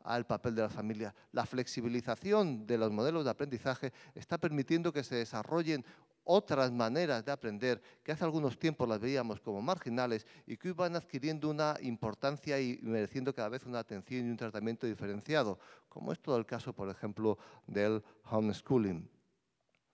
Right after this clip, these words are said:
La educación es una actividad esencialmente local. Aprendemos en relación con lo más próximo, con lo inmediato,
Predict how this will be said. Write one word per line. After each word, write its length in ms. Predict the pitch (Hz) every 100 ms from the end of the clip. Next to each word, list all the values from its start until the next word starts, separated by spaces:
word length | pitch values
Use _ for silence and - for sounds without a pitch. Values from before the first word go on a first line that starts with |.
| - - _ _ _ _ -
La 140 | 127
educación 760 | 123 127 113 175 180 180 165 - _ _ _ _
es 160 | 139 165
una 120 | 151
actividad 580 | - 117 113 135 143 -
esencialmente 960 | 117 - 98 - 131 135 139 135 131 -
local. 640 | 113 107 90 139 123 90 87 - _ _ _ _ _ _ _ _ _ _
Aprendemos 640 | - 110 110 117 170 175
en 100 | 165
relación 400 | 127 117 104 147
con 180 | 151 139
lo 100 | 117
más 200 | 120 135
próximo, 580 | - 139 139 - 104 104
con 140 | 107
lo 60 | 107
inmediato, 600 | 104 107 135 127 104